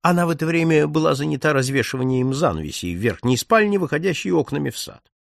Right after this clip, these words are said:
Профессор Корм был ещё в постели, потому что в плохую погоду он редко вставал раньше двенадцати.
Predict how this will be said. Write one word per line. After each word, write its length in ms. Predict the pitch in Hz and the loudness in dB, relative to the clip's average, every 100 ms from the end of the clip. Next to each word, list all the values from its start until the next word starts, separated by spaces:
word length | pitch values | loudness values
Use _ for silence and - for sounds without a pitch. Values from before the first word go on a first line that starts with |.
| _ _ _ _ _ | _ _ _ _ _
Профессор 520 | - 170 269 - 175 123 | -2 0 0 2 2 4
Корм 440 | 160 165 190 226 | 4 4 2 -2
был 300 | 160 143 208 | -2 2 2
ещё 300 | 220 - 233 | 2 -2 -2
в 60 | - | 0
постели, 540 | 226 - - 160 78 | 0 2 2 2 2
потому 320 | - 85 95 | -4 -6 -4
что 220 | - 117 101 | 0 0 0
в 60 | |
плохую 440 | - 110 - 120 101 | -2 -2 0 0 0
погоду 500 | 110 95 156 185 156 | -2 2 2 4 2
он 120 | 151 | 2
редко 320 | 147 - 85 | 0 -2 -6
вставал 440 | - 107 113 135 | -6 -2 0 0
раньше 320 | 92 110 - 98 | -2 -4 -6 -8
двенадцати. 800 | 95 82 80 - - - - | -6 -8 -10 -14 -16 -16 -20